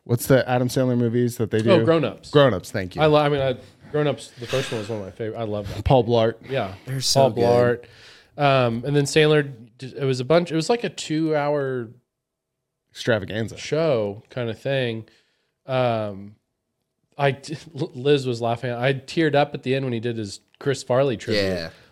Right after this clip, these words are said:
Speaker 2: I was
Speaker 1: Yeah.
Speaker 2: like, "Man," 'cause that was, like, the, my guy. Like,
Speaker 1: Yeah.
Speaker 2: that got me into liking those things.
Speaker 3: Right.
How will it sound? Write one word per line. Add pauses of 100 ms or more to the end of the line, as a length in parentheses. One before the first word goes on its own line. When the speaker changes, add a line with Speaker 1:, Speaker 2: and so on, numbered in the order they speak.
(160)
Speaker 2:
I
was
Speaker 1:
Yeah.
Speaker 2:
like,
"Man,"
'cause
that
was,
like,
the,
my
guy. (160)
Like,
Speaker 1:
Yeah.
Speaker 2:
that
got
me
into (420)
liking
those (200)
things. (160)
Speaker 3:
Right.